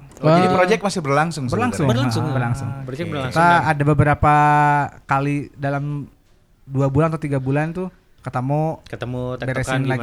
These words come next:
Speaker 3: lagi
Speaker 4: beresin.
Speaker 3: tentang mixing
Speaker 4: Iya.
Speaker 3: gitu.
Speaker 2: Menarik ya. Nah, ini privilege loh menurut gua untuk content maker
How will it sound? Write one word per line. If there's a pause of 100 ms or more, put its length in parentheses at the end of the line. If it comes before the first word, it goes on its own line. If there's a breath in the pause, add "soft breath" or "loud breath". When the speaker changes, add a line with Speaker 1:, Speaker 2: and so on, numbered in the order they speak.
(120)
Speaker 3:
lagi
Speaker 4:
beresin.
Speaker 3:
tentang
mixing
Speaker 4:
Iya.
Speaker 3:
gitu. (180)
Speaker 2:
Menarik
ya. (320 soft breath)
Nah,
ini
privilege
loh
menurut
gua (100)
untuk (160)
content
maker